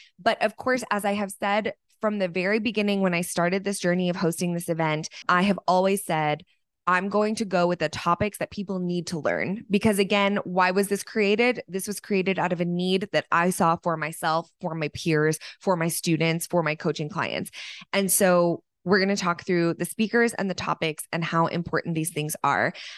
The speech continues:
Um, now, a lot of these topics were requested, and so that made it really easy. People last year were saying, "This is something I would have loved to have seen," or, "This was something that changed my business and I want more of it." So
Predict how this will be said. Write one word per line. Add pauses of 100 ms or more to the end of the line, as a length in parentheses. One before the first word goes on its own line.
(180)
Um,
now,
a
lot
of
these
topics
were
requested,
and
so
that
made
it
really
easy.
People
last
year
were
saying, (380)
"This
is
something
I
would
have
loved
to
have
seen," (320)
or,
"This
was
something
that
changed
my
business
and
I
want
more
of
it."
So